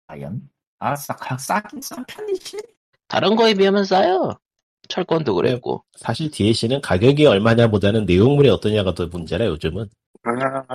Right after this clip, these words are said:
Speaker 4: 얘네 시즌 패스 같은 거 섞어놔가지고 가격이 오염돼 있다, 전체가.
Speaker 2: 예, 맞아요. 얘네들은 대-, 코스튬이 너무 많아서 그렇지, 시즌 패스, 그러니까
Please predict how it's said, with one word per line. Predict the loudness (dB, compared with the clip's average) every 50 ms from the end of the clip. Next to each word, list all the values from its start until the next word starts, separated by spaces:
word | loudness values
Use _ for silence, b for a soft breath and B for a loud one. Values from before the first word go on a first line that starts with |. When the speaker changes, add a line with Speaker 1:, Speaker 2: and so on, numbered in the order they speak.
| -2
Speaker 4:
얘네 | 4 6 6 6 6
시즌 | 6 4 4 4 4 4
패스 | 6 6 4 4 4 6 6 8 8 8 8 6
같은 | 4 0 -2 -4
거 | -8 -8
섞어놔가지고 | -8 -10 -4 0 2 2 2 2 2 0 0 -2 -8 -10
가격이 | -12 -14 -12 -12 -10 -10 -10
오염돼 | -8 -8 -6 -6 -6 -6 -6 -8
있다, | -8 -10 -16 -20 -20 _ _
전체가. | -20 -20 -18 -18 -18 -20 _ _ _ _ _ _ -4 0
Speaker 2:
예, | 2 2 2 4
맞아요. | 4 2 2 4 4 4 4 4 4
얘네들은 | 4 4 4 2 2 4 4 4 6 4 4 2 2
대-, | 0 -2 -2 -2 -4 -2
코스튬이 | -2 -2 -2 -2 -4 -8 -6 -4 -2 0 0 -2 -2 -8 -10 -6 -4 -2
너무 | 0 0 0 0 0
많아서 | 0 0 -2 -2 -2 -2 -2 -2 -2
그렇지, | 0 -2 -2 -4 -4 -6 -2 0 0 0 0
시즌 | 0 0 0 2 2 0 0
패스, | 0 -2 -2 -2 -4 -4 0 0 0 0 0
그러니까 | -2 -2 0 0 0